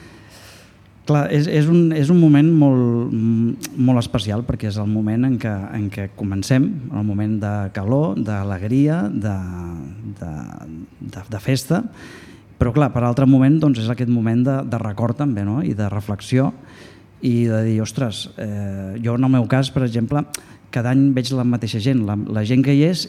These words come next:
i la gent que no hi és, malauradament, no? I te'n recordes de, de gent, de familiars, de gent que, que igual te'ls trobaves en,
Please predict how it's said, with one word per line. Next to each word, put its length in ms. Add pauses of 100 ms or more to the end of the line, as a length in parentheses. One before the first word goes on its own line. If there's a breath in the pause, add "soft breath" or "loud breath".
i 120
la 160
gent 180
que 160
no 140
hi 100
és, 160
malauradament, 580
no? 200
I 220
te'n 200
recordes 360
de, 100 (120)
de 160
gent, 280
de 100
familiars, 600 (400 loud breath)
de 240
gent 340
que, 140 (840)
que 200
igual 280
te'ls 220
trobaves 460
en, 140